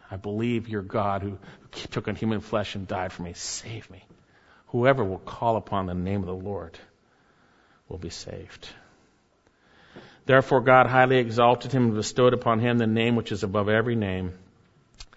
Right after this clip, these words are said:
that at the name of Jesus every knee shall bow, and those who are in heaven and on earth and under the earth, and that every tongue should confess that Jesus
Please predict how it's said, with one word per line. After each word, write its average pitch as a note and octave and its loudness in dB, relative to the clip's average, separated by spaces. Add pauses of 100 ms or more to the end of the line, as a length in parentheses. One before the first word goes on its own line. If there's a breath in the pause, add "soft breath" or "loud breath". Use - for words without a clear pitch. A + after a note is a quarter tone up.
(240 loud breath)
that A#2 4
at G2 0
the A#2+ 2
name B2 6
of B2+ 2
Jesus B2+ 0
every B2 6
knee A#2+ 2
shall B2 0
bow, A#2+ 6
and A2 0
those A#2+ 6
who A#2+ 0
are A2 4
in A#2+ -4
heaven B2+ 2
and A2+ -2
on A#2 0
earth B2 2
and A2 -2
under A#2 -2
the A#2 -2
earth, A#2+ 4 (320 loud breath)
and A2 -6
that G#2+ 2
every C3+ 4
tongue C#3 2
should C#3 0
confess B2+ 0
that F#2 -6
Jesus B2 -6